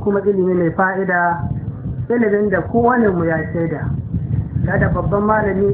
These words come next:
Imamu Sakhawi, rahimahullahu ta'ala, sai bai jinjina ma, da yake na ɗaya daga cikin ɗaliban Ibn Hajar. Al-Imamu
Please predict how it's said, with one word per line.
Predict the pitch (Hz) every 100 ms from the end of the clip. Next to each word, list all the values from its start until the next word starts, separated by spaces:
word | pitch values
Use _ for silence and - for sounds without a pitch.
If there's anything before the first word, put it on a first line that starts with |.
| 127 175
Imamu | 185 202 190 -
Sakhawi, | 175 151 202 202 190 - - - - - - -
rahimahullahu | 165 175 214 214 190 190 202 190 180
ta'ala, | 175 175 196 196 196 -
sai | 214
bai | 202 190 214
jinjina | 214 196 185 196 190
ma, | 185 - - - - -
da | - 202
yake | 233 220
na | 202
ɗaya | 196 214
daga | 220 190 190
cikin | - 214
ɗaliban | 190 175 170 160 202
Ibn | 202 208 185
Hajar. | 170 170 175 151 - - - - - - -
Al-Imamu | 160 170 226 247